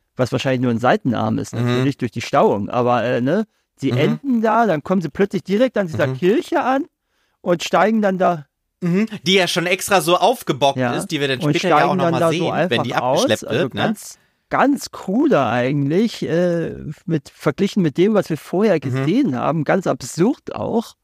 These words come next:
Speaker 1: Äh, und das ist ja eben auch eines dieser
Speaker 2: Mhm.
Speaker 1: absurden Bilder, die dann Boorman für diesen Film komponiert hat.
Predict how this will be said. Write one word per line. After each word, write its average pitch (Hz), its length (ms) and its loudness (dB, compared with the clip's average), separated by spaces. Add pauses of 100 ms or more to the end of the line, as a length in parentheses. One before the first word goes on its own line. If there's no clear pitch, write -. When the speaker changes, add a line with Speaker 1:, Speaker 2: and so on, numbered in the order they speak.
(800)
Speaker 1:
Äh, 123 220 -2
und 135 140 -4
das 147 100 2
ist - 60 -12
ja - 80 4
eben 139 120 2
auch 147 120 2
eines 151 140 0
dieser 120 220 0
Speaker 2:
Mhm. 131 80 -2
Speaker 1:
absurden 160 420 0
Bilder, 120 340 2
die 117 120 0
dann 107 260 -2
Boorman 117 460 0
für 120 120 -8
diesen 120 200 -4
Film 123 280 -2
komponiert 123 520 0
hat. 165 220 -2